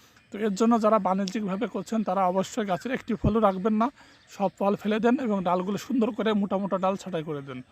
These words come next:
এতে করে দেখবেন আপনার গাছে, আহ, প্রচুর পরিমাণ, আহ, কুশি পাতা বের হবে, পরবর্তীতে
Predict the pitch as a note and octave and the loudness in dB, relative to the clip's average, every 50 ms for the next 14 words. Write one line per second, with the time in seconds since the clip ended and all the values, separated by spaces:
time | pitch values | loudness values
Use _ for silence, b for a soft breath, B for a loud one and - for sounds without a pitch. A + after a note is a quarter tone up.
0 | b b b b b b b b b - F#3 - A#3+ A3+ A3+ A3+ A3 F3+ F3+ F3 | b b b b b b b b b -2 2 2 4 6 6 4 4 4 0 0
1 | F#3+ A3+ E4+ - - D#3+ G3 F3+ F#3 E3+ E3+ D#3 - - A3 C4+ - - - - | -2 -2 -2 -2 -2 -2 -2 -4 -2 -4 -4 -4 -2 -2 -2 -2 -4 -8 -20 -20
2 | - - - _ _ _ - F3 D#3+ D#3 D#3 - - E3 - A#3 G3 - A3 G#3+ | -20 -20 -20 _ _ _ -4 -2 -2 -2 -2 -4 -6 -6 -4 -4 -4 -2 -2 -2
3 | G3+ F#3 G3 F3+ F3 F3+ - - - F3+ E3+ E3+ - F#3 D#3+ - G3+ F#3+ F3 F#3+ | 0 0 2 0 0 -2 -6 -8 -6 -4 -4 -4 -4 -4 -4 -2 -2 0 0 0
4 | F3 D#3 D#3+ F3 F3 D3 F3+ F#3 A#3+ G#3 - F#3 F3+ F3 G3 D#3+ - G#3+ F3+ - | 2 2 2 0 2 2 2 2 2 2 0 0 0 0 -2 -4 -6 -6 -4 -4
5 | C4 | -4